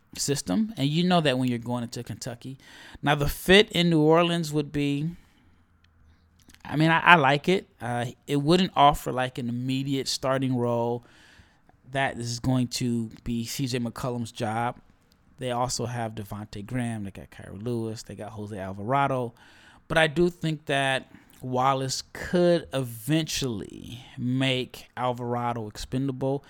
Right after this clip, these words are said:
Alvarado is a guy, I mean, he, it's a great story. Undrafted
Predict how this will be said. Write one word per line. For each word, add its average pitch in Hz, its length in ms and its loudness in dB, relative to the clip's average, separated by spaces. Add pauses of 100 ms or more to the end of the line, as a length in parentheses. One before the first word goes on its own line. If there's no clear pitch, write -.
(500)
Alvarado 131 760 0
is 123 320 -4
a 120 60 -8
guy, 120 260 -4
I 120 60 -4
mean, 120 120 -4
he, 175 240 -4
it's 156 200 -4
a - 40 -4
great 127 380 -2
story. 107 640 -6
Undrafted 127 920 -2